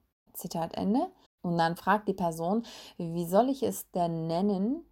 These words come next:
wenn eine nicht weiße Person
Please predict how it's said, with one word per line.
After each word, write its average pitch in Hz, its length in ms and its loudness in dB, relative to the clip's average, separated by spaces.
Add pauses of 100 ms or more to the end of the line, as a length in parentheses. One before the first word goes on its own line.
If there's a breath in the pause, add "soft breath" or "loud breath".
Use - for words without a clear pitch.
(200)
wenn 175 440 0
eine 170 240 -2
nicht - 400 -2
weiße 170 340 4
Person 160 540 -4